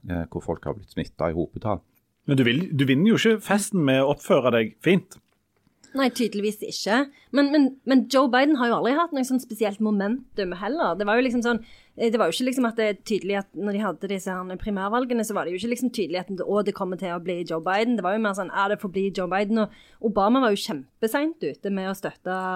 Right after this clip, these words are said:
Speaker 3: hans kandidatur, og han har jo, han er jo liksom, det er jo ingen som oppfatter han som en sånn visjonær politiker. Sånn som jeg leste en sånn en, eh, anmeldelse av en sånn biografi av han, og der er det jo liksom at det, han havna tilfeldigvis inn i politikken, han var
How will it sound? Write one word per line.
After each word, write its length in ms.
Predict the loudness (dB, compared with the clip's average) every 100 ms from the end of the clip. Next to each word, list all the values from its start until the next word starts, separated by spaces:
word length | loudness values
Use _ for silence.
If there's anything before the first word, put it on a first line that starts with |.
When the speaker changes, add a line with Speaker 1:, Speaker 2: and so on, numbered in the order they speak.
| -6 -4
Speaker 3:
hans 300 | -6 -6 -8
kandidatur, 640 | -6 -4 -4 -6 -4 -4
og 320 | -2 -2 -4 -12 _ -2
han 100 | 2
har 140 | 2
jo, 80 | 2 0
han 160 | 0
er 140 | 2 2
jo 100 | 2 2
liksom, 160 | 0 2
det 80 | 2
er 80 |
jo 60 | 0
ingen 160 | -2 0
som 160 | 0 -2
oppfatter 560 | -8 -6 -6 -4 -4
han 160 | -2 -2
som 140 | -4
en 80 | -6
sånn 160 | -6 -8 _ _ -2
visjonær 720 | 0 0 0 0 0 -2 -2 -2
politiker. 560 | 0 0 -2 -2 -2 -2
Sånn 80 |
som 160 | -2 -2
jeg 80 | -2
leste 320 | -4 -4 -6
en 80 | -2
sånn 160 | 0
en, 160 | 0 -2 _ -20 -20 _ -8
eh, 240 | -6 -6 -4
anmeldelse 480 | 4 6 6 2 -2
av 80 | -4
en 80 |
sånn 120 | -4 -4
biografi 500 | -4 -6 -8 -4 -2
av 100 | 0
han, 80 | 0
og 80 | 0
der 160 | -2 -2
er 160 | -2
det 80 | 0
jo 80 | 0
liksom 240 | -2 -4
at 160 | -6 -4
det, 80 | -2
han 80 | -2 -6 -16 _ -6
havna 260 | -4 0 -2 -2
tilfeldigvis 540 | -4 -4 -2 -2 -4 -4
inn 160 | -4 -4
i 60 |
politikken, 920 | -4 -4 -2 -4 -4 2 4 4 4 2
han 140 | 0 2
var 220 | 2